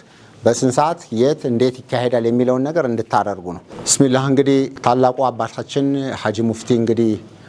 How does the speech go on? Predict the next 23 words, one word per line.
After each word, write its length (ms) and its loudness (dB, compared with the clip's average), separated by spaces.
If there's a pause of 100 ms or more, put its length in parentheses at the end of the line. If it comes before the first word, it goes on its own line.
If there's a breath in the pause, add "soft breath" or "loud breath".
(100)
ወደ 160 2
አኼራ 300 2
ሄደዋል። 440 0
አላህ 360 -2
እንግዲህ 300 -2
ይርሐማቸው፣ 520 0
አላህን 340 0 (400)
ጀነተል 420 0
ፍርዶስ 320 -2
ይወፍቃቸው። 680 -2 (520 loud breath)
በዚህ 380 2
መሰረት 480 2 (180)
እንግዲህ 400 2
የአገር 400 0
ዋርካ 280 0 (100)
የአገር 320 -2
መከታና፣ 500 -4 (540 loud breath)
እ፣ 80 2 (240)
ትልቅም 540 0
አባት 320 0
ነበሩና 460 -2 (280)
እሳቸውን 760 -2 (160)
የሚመጥንና 840 2